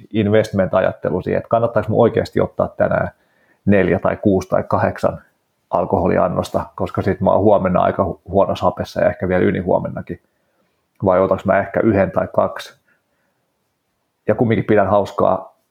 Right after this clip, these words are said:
ja sitten pääsen huomenna treenaamaan tai olemaan perheen kanssa täyspainoisesti tai tekemään töitä tai mikä se onkin se tärkeä juttu.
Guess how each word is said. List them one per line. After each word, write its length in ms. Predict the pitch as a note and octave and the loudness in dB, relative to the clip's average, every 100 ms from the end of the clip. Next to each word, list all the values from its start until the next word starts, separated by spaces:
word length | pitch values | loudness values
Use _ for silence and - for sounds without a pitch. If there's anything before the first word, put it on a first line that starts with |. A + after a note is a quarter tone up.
| - | -6
ja 60 | F2+ | -2
sitten 360 | F#2+ - F#2 - - - | -2 -2 -4 -8 -20 -2
pääsen 220 | G2 F#2+ | 0 0
huomenna 320 | F#2+ F#2 F#2 G2 | 2 2 0 0
treenaamaan 640 | G2 F#2+ F#2 F2+ F2+ F2 | 0 2 2 2 2 2
tai 260 | F#2 F2+ - _ _ - | 0 0 -4 _ _ -6
olemaan 300 | E2+ G2 F#2+ | 0 4 4
perheen 360 | F#2+ F#2+ G2 F2 | 4 0 0 -2
kanssa 300 | F#2 F#2 E2+ | -2 -4 -4
täyspainoisesti 720 | - F#2 - F2+ F#2 F2+ - | -2 -2 0 -2 -2 -6 -10
tai 160 | E2+ F#2 | -8 -6
tekemään 340 | F2+ F#2 - | -4 -4 -2
töitä 260 | F2+ E2+ E2 | -2 -2 -2
tai 160 | E2 | -6
mikä 200 | F2 - | -6 -6
se 80 | F2+ | -8
onkin 180 | F2 - | -8 -12
se 60 | - | -6
tärkeä 360 | F#2 - - | -4 -4 -10
juttu. 300 | - - - | -14 -16 -20